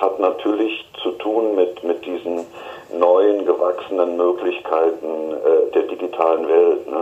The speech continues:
Also der, unser, die, die Computer lesen uns mittlerweile alles vor, die, die sind, äh, schon sehr, sehr inklusiv mittlerweile, äh, auch Handys und so weiter. Und das ist natürlich viel bequemer. Äh, auch, auch die Hörbücher,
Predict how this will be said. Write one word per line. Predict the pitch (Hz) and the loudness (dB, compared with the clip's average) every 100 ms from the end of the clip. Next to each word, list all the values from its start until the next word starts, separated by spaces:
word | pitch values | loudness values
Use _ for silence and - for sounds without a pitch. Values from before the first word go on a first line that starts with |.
| 80 | -4
Also | 71 69 | -4 -6
der, | 65 67 | -2 -2
unser, | 57 62 - 67 - | -4 -8 -10 -12 -10
die, | - - | -14 -12
die | 64 | -12
Computer | - 76 - 76 87 85 | -8 -8 -6 -6 0 0
lesen | 87 76 85 73 | 2 0 -2 -6
uns | 73 76 | -6 -6
mittlerweile | 80 78 76 71 76 | -8 -2 0 2 0
alles | 67 76 76 | 0 0 -2
vor, | - 78 90 | 0 4 4
die, | 76 73 - - - - - | 2 -4 -8 -12 -14 -14 -10
die | 76 | -4
sind, | 82 - - - - | -2 -2 -4 -4 2
äh, | 78 73 73 - - 76 - | 4 4 2 2 0 -2 -2
schon | 76 78 78 - | -2 -2 -8 -2
sehr, | 85 90 | 2 4
sehr | 92 82 | 2 0
inklusiv | 87 - 82 82 95 101 | -4 -4 -4 -4 -8 -6
mittlerweile, | 87 90 82 82 78 78 80 85 - - - - | -6 -2 0 4 4 4 2 0 -6 -18 -6 2
äh, | 73 76 | 2 4
auch | 73 71 | 0 2
Handys | 85 90 95 85 80 - | 0 0 -2 -6 -8 -12
und | 73 - | -10 -4
so | - | 0
weiter. | 71 76 | 2 2
Und | 85 | 0
das | 82 | -4
ist | 90 | -4
natürlich | 85 92 - | -4 -4 -6
viel | 104 | -4
bequemer. | 85 78 - 92 110 78 78 - - - - - - - | -4 -4 0 0 0 -2 -6 -10 -20 -20 -20 -20 -14 0
Äh, | |
auch, | 80 82 80 80 78 - - - - | 2 4 4 4 2 2 0 -2 -6
auch | 73 73 | -6 -6
die | - 73 | -8 -6
Hörbücher, | 85 104 90 85 87 87 82 | 2 2 2 -6 -8 0 4